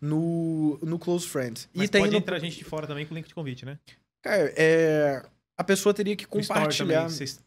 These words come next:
Speaker 2: postam no story pra galera
Speaker 1: Então,
Speaker 2: entrar?
Speaker 1: não,
Speaker 2: Não, é
Speaker 1: no
Speaker 2: só
Speaker 1: story
Speaker 2: quem
Speaker 1: direto não.
Speaker 2: Ah,
Speaker 1: Você
Speaker 2: tá.
Speaker 1: ganha o ace-, a gente adiciona manualmente no Close Friends no Instagram e aí dentro do Close Friends a gente
Speaker 2: Entendi.
Speaker 1: posta. Claro que alguém pode enviar o link
Speaker 2: Sim.
Speaker 1: pra outra pessoa, mas assim, isso em geral não
Speaker 2: Minimamente.
Speaker 1: acontece.
Speaker 2: Uhum.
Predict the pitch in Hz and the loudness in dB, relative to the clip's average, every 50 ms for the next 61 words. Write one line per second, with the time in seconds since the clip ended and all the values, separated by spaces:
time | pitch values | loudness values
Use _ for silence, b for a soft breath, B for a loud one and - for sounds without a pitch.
0 | _ _ - 156 147 - 151 135 - - 156 156 143 143 160 - 131 165 147 139 | _ _ -10 -10 -8 -6 -8 -8 -6 -4 -4 -4 -2 -4 -4 2 4 4 4 4
1 | 156 175 160 156 147 143 139 147 151 165 - 170 160 175 180 170 151 156 156 160 | 2 0 2 2 4 4 4 2 2 2 4 6 6 6 6 4 2 2 2 2
2 | 156 170 160 - 180 165 135 123 120 - - 127 139 175 175 - 180 165 180 185 | 2 2 0 -2 -2 -2 -2 -4 -4 -8 -6 -2 -2 0 2 0 2 4 4 4
3 | 202 202 202 190 190 - - 180 180 170 - - 165 160 151 165 180 190 - 196 | 6 4 4 4 2 -2 -2 -2 -2 -2 -2 0 0 0 0 0 -2 -2 -2 -2
4 | 175 - - - 175 165 160 151 151 170 196 208 214 208 190 165 156 151 160 190 | -2 -4 -4 -2 -2 -2 0 0 0 0 0 0 2 2 2 2 2 0 -2 -2
5 | 226 - - 208 180 170 185 185 - 185 175 170 170 - - 160 151 147 143 143 | -2 -4 -2 -2 -2 -2 -2 -2 0 0 0 0 0 -4 -4 -4 -4 -4 -4 -6
6 | 147 147 143 - - 151 143 135 147 160 190 214 - 180 165 160 156 147 139 156 | -8 -6 -6 -4 -2 -2 -2 0 0 0 0 -2 -2 0 0 2 2 2 0 0
7 | 185 220 233 233 226 202 208 - 190 185 170 170 - - 160 165 180 185 175 185 | -2 -2 -2 -6 -6 -8 -6 -2 -2 -2 -2 -2 -4 -6 -6 -4 -4 -6 -6 -6
8 | 202 208 131 131 131 170 143 123 107 B B B B B B _ - 185 196 196 | -6 -4 -4 -2 0 0 0 0 -2 B B B B B B _ 0 0 0 2
9 | - 220 185 170 185 190 - 175 160 165 160 165 190 180 165 147 151 143 147 147 | 0 0 0 0 -2 -2 2 2 2 2 2 0 -2 -2 0 0 2 4 4 2
10 | 139 139 143 139 123 107 151 143 143 135 - 160 160 196 196 - 160 139 127 135 | 2 -2 -4 -4 -2 -2 -2 -2 -2 -2 -6 -4 -4 -4 -4 -2 -4 -4 -2 -4
11 | 139 151 160 156 - 131 117 - _ _ _ - 190 - 143 156 160 170 165 175 | -4 -6 -6 -6 -8 -10 -10 -12 _ _ _ -8 -4 -2 0 2 2 4 4 4
12 | 185 190 190 196 196 196 - 220 214 170 156 151 135 123 131 156 B | 4 6 6 4 2 2 0 -2 0 2 2 2 2 2 -2 -6 B